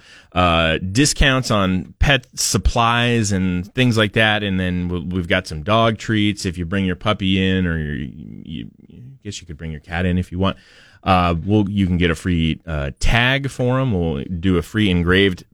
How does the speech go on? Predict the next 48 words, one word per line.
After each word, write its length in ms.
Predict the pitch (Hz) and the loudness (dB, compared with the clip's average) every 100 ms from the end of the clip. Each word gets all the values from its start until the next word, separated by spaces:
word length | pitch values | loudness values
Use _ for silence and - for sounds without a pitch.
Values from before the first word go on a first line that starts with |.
| _ | _
uh, 280 | 95 85 80 | -4 -2 -2
pet 260 | - 143 - | -2 -4 0
tag 480 | 143 135 143 139 | 0 2 0 -2
for 340 | 135 - 131 135 | -10 -4 -2 0
'em. 260 | 147 175 185 - | 0 -2 -6 -4
And 580 | 107 101 98 95 95 85 | 0 2 2 2 0 0
so 200 | 110 - | 0 0
it, 240 | 87 67 - | -4 -10 -8
it's 200 | 117 113 | -6 -6
just, 200 | 131 _ _ | -10 _ _
like 160 | 147 113 | -4 -2
I 20 | |
said, 160 | 101 82 | 0 -2
it's 80 | |
just 180 | 92 139 | -4 -4
really 180 | 156 165 | 2 4
laid 200 | 151 151 | 4 4
back, 320 | 143 135 135 | 2 2 0
really 200 | 147 143 | 0 0
easy, 380 | 113 139 131 127 | 2 0 2 0
fun, 400 | - 139 135 123 - - - _ - | 2 2 2 0 -4 -20 -20 _ -2
you 60 | |
know, 80 | 101 | 2
no 180 | 101 123 | 4 2
stress. 640 | - - 123 117 - - - _ _ | 0 2 2 2 0 -8 -10 _ _
And, 400 | 92 92 92 90 | 0 2 2 2
uh, 100 | 90 | 2
you 120 | 92 | 2
just 160 | 120 - | -4 -10
get 140 | 120 | -8
to 100 | 123 | -6
walk 280 | 104 95 107 | 0 0 0
around 240 | 110 107 | -2 0
Zamzows 520 | 101 101 104 107 117 | 0 0 0 0 -2
and 280 | 113 87 87 - _ | -2 -2 -4 -10 _
have 240 | - 110 113 | -2 0 0
some 140 | 110 | -4
free 200 | 101 117 | 0 0
snacks 360 | 104 110 110 - | 2 2 2 2
for 120 | 113 | 2
your 120 | 104 | 2
dog. 340 | 92 98 120 110 | 4 4 2 2
And 120 | 90 | 2
they'll 100 | 92 | 2
usually 360 | 92 92 90 | 2 2 0
have, 260 | 87 92 90 | 0 0 -2
like, 180 | 87 87 | -4 -8
some 260 | - 87 | -10 -10